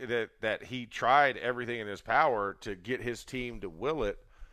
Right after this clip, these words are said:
but I don't know if it was necessarily Brady or it was just the teammates involved. You know, they were just kind of in their own world,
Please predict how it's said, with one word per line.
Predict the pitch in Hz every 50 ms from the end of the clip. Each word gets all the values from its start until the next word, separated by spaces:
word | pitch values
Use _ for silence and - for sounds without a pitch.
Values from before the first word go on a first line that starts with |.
| - - - - -
but | - 107 123 117 107 -
I | - 110 131 151
don't | 151 143 139 127
know | 127 127 131 131 131
if | 120 107 90 117
it | 117
was | 113 107 104
necessarily | 120 120 - - - - 135 123 117 110 101 92
Brady | 82 76 - 104 110 123 139 147 - 180 - - -
or | 123 127 127 123 123 120 117 117
it | 117
was | 113 104
just | 110 113 - -
the | - 98
teammates | - - - - 135 127 117 120 117 117 - -
involved. | 110 101 95 85 117 139 170 151 113 95 90 90 87 - _ _ _ - - _ _ _ _ _ _ _
You | - 117 110
know, | 107 104 104 98
they | 87 101 113 120
were | 117 117 117
just | 107 95 117 110 - -
kind | - 117 113 113 107
of | 101 98 90 - _ - _ _ _ _ _ _ -
in | 135 135 127
their | 123 123 123
own | 127 143 151 139 107
world, | 95 92 85 85 76 76 -